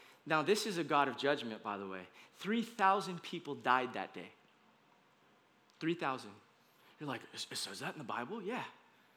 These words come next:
Because God, God is a God of, of, of, uh, judgment. And he shows us his judgment in the Old Testament. And with Jesus, he redeems that,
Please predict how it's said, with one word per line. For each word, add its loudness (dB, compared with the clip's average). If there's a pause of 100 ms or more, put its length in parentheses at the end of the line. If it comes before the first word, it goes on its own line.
(1400)
Because -4
God, 4
God 0
is -2
a -4
God -2 (760)
of, -12
of, -6
of, -6
uh, -10 (480)
judgment. -2 (1600)
And 2
he 0
shows 4
us 0
his -2
judgment 2
in -4
the 2
Old 2
Testament. -2
And -2
with 0
Jesus, 0
he -2
redeems -2
that, 0